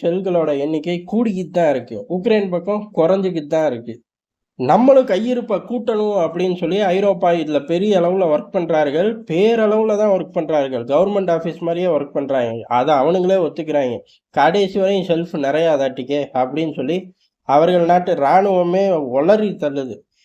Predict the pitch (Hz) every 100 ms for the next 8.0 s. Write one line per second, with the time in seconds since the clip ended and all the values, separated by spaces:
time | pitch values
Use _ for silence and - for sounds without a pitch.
0 | _ - 190 220 220 254 269 262 202 175
1 | 143 135 143 - 202 202 185 - - _
2 | 143 196 233 233 220 185 185 208 202 196
3 | 180 160 160 165 185 175 175 226 220 226
4 | 247 208 175 - 202 170 165 175 143 151
5 | 170 _ _ - 160 190 190 170 175 175
6 | 214 196 160 160 190 190 - 185 190 175
7 | - 151 147 135 165 175 139 131 135